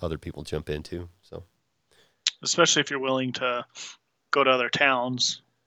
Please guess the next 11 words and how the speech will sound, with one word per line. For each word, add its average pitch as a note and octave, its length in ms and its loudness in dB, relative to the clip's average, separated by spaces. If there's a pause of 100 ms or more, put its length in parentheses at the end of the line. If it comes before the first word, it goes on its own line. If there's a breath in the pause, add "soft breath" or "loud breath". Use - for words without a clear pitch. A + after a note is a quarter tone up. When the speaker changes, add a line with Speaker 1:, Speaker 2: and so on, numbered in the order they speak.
(280)
Speaker 1:
Yeah. G2 340 4 (160)
Speaker 2:
to, B2 360 -6
uh, - 220 -2 (300)
to, C#3 260 2
uh, B2 180 6 (720)
do B2 460 0
swat - 340 2
stuff - 300 2
for C3 360 0
them. B2+ 340 -2 (260)
Speaker 1:
Yeah. E2+ 380 2